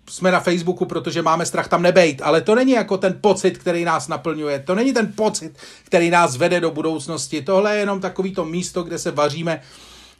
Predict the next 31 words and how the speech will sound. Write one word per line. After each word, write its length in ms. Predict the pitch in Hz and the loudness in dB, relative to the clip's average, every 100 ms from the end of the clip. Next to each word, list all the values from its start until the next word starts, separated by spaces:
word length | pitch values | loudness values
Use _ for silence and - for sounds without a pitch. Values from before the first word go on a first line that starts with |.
| - | -14
cestou, 640 | - 170 - 170 156 156 147 | 2 2 4 4 4 2 0
eh, 560 | 143 139 143 139 139 | 2 4 4 4 0
cestou, 340 | 135 143 165 156 | -2 -4 -2 -2
když 120 | 139 | -2
do 100 | 151 | -4
té 120 | 147 | -2
budoucnosti 500 | 143 151 147 139 165 | -2 -2 -2 -6 -2
jdeme, 200 | 160 160 | -2 0
ale 200 | 151 165 | 0 0
není 260 | 202 269 240 | 2 0 0
to 140 | 214 | -2
ta 140 | 220 | -2
cesta. 500 | 196 226 - - - - | 0 0 0 -6 -16 -2
A 140 | 170 | 0
kde 240 | 170 180 269 | 0 8 10
je, 360 | 262 240 202 | 10 8 4
kde 260 | 156 180 285 | -2 6 8
je 180 | 285 247 | 8 6
ta 140 | 226 | 2
cesta? 320 | 226 220 190 | -2 0 0
Kdo 240 | 175 175 269 | 2 4 6
nám 260 | 269 240 | 6 2
ukáže 480 | 214 214 233 226 220 | -2 0 2 2 0
cestu 360 | 226 233 - 190 | -2 -4 -2 4
nám, 540 | 220 240 233 226 220 - - | 8 10 8 6 0 -8 -14
ztraceným 760 | - - 226 233 - 226 220 208 | -10 2 6 6 6 6 6 4
prostě? 640 | 202 202 190 - 185 156 - _ _ _ _ _ _ _ - - | 0 -2 -2 0 2 0 -6 _ _ _ _ _ _ _ 0 6
A 320 | 220 254 - _ _ _ | 8 8 2 _ _ _
v 80 | - | 0
tu 120 | 220 | 0
chvíli 600 | 196 214 277 262 220 | 2 4 8 10 8